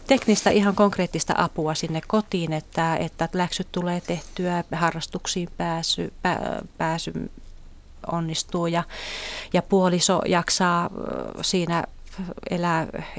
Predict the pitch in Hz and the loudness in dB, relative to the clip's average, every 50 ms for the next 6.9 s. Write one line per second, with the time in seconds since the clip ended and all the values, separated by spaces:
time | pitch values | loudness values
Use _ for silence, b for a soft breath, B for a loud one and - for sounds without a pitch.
0 | - 190 185 185 180 175 175 170 - - 185 180 175 170 165 - - - 170 - | -2 0 2 2 4 4 4 4 6 6 4 4 4 4 2 2 0 -4 -10 -14
1 | - - - - 196 190 - 202 180 170 175 180 - 208 220 226 233 233 220 - | -14 -16 -4 -2 -2 0 2 0 2 2 2 4 6 6 6 8 6 4 4 4
2 | - 226 214 - - 226 202 202 202 202 - 202 196 190 - 180 - 180 175 165 | 2 0 0 2 2 2 2 2 0 -2 -2 -2 0 0 -2 -2 0 -2 -2 -2
3 | - - - - - - - - - - - - - - - - - - - - | -6 -12 -16 -16 -16 -16 -18 -18 -18 -18 -18 -18 -16 -16 -18 -18 -14 -10 -8 -4
4 | - 175 170 165 165 - - - 185 185 190 196 - 196 185 - - - - - | -2 0 0 0 -2 -4 -6 -6 -4 -4 -4 -4 -2 -4 -6 -6 -8 -12 -12 -10
5 | - - - - 165 160 160 160 180 196 208 214 208 - - 208 214 208 202 196 | -8 -8 -4 -2 0 0 0 0 -2 -2 -2 -2 -2 -2 0 2 4 4 4 2
6 | 196 190 175 180 170 - 190 202 226 - - 233 - - - - - - | 2 0 0 0 0 2 2 2 0 0 0 -2 -2 -2 -4 -6 -6 -8